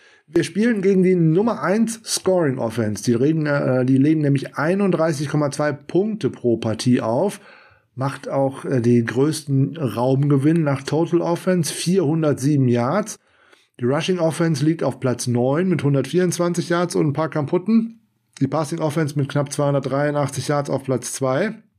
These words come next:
Was macht uns denn hier Hoffnung? Ja, die Total Defense macht uns da Hoffnung. Sie lassen aber auch dreihunderteinundfünfzig Yards zu. Die müssen auch tatsächlich so viel,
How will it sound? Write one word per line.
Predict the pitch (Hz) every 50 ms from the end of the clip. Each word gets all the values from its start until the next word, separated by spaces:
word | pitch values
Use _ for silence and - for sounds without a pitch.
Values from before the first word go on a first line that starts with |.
| _ _ _ _ _ _ _ _ _ _ _ _ _ _ _ _ _ _ _ _ _ _ _ _ _
Was | 143 156 156 -
macht | 170 175 175 - 190
uns | 185 180 - -
denn | 180 175
hier | 165 170 175 143
Hoffnung? | 147 165 175 170 - 180 196 190 190 185 185
Ja, | 131 110 101 95 90 107 123 135 131 127 120 117 113 110
die | 110 113 110
Total | - 131 143 156 120
Defense | 113 139 135 135 131 107 101
macht | 113 110 107 -
uns | 139 117 - -
da | 110
Hoffnung. | 98 101 101 - - 107 104
Sie | 101 110
lassen | 117 127 131 131 139 135
aber | 120 123
auch | 113 - - 131
dreihunderteinundfünfzig | 123 120 123 127 131 135 131 131 131 - 123 127 127 113 135 131 120 131 135 120 113
Yards | 131 123 120 113 - -
zu. | - - 254 233 - - - _ _ _ _ _ -
Die | 123
müssen | 117 120 165 233 226 226 208 196
auch | - - - -
tatsächlich | - 139 131 131 127 - 127 113 - 123 113 -
so | - 135 123
viel, | 120 - - 143 139 135 131 123 110